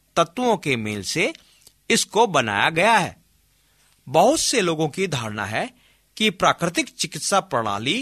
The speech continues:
का उदय भारतीय चिकित्सा प्रणाली का ही प्रमाण है, परंतु ऐसा नहीं है।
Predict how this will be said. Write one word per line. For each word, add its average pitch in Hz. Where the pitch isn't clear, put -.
का 127
उदय 156
भारतीय 151
चिकित्सा 208
प्रणाली 120
का 113
ही 165
प्रमाण 110
है, 110
परंतु 233
ऐसा 131
नहीं 196
है। 131